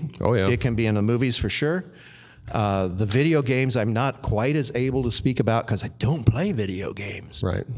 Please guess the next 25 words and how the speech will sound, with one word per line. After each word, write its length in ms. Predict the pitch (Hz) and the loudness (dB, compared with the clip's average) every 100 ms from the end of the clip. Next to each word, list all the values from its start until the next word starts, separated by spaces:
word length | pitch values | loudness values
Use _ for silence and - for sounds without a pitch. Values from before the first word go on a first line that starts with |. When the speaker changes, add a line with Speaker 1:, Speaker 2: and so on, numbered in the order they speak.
| - | -4
Speaker 2:
Uh, 360 | 110 95 85 101 113 | -4 -8 -10 -8 -2
I 100 | 113 | 0
know 220 | 120 120 | 2 0
that 260 | 107 - - - - - - | -2 -4 -12 -14 -20 -8 -2
I 80 | |
had 240 | 123 110 87 | 0 0 0
kids 420 | 170 185 127 117 | 0 0 0 -2
that 100 | 110 | -2
tried 300 | - 104 92 | 0 -2 -2
to 40 | 92 | -2
play 240 | 107 101 | 0 0
some 400 | - 95 90 78 - | -2 -2 -2 -6 -8
video 300 | 107 107 98 | -2 0 0
games 380 | 92 95 95 90 | 0 0 0 -2
that 200 | 98 87 - - | -2 -4 -6 -10
when 180 | - 90 | -4 -2
I 100 | 90 | 0
saw 240 | 113 147 104 | 0 0 0
what 140 | 101 | 0
was 160 | 95 120 | 0 0
on 160 | 110 | 0
the 80 | 92 | 0
screen, 340 | - 151 135 | 0 0 2
I 80 | 104 | 0
said, 320 | 98 98 - | 0 -2 -4